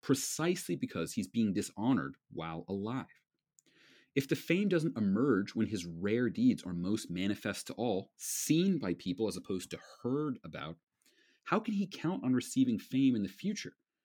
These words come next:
when his deeds start to fade from the minds of men? This background should prepare us to see how Achilles arrived at the position that he does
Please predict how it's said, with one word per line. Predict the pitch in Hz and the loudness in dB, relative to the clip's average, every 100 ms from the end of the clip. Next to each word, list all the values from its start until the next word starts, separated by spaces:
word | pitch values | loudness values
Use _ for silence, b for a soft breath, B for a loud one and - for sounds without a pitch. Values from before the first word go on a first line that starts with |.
| _ | _
when | - 127 | 6 6
his | - | 6
deeds | 139 156 143 - | 0 0 -2 -4
start | - 123 | -4 -2
to | - | -4
fade | - - 147 101 | -4 -2 0 0
from | - 98 | 0 -2
the | |
minds | 82 78 82 85 | 0 -2 -4 -4
of | 85 | 0
men? | 110 - - _ _ _ _ _ _ _ _ - | 0 0 -8 _ _ _ _ _ _ _ _ -4
This | 156 | -4
background | - 147 160 156 139 | -2 -2 0 0 0
should | - | 0
prepare | 139 - 120 | -2 2 2
us | 117 | 2
to | - | -2
see | - 110 | -4 -4
how | - 120 135 | -4 -2 0
Achilles | 135 - 107 101 | 0 0 0 0
arrived | 101 87 90 107 107 87 | -4 -2 0 0 0 -4
at | - | -8
the | 90 | -8
position | 92 90 87 101 | -8 -4 -4 -4
that | 92 | -4
he | 92 | -4
does | 131 143 90 | -2 -2 -6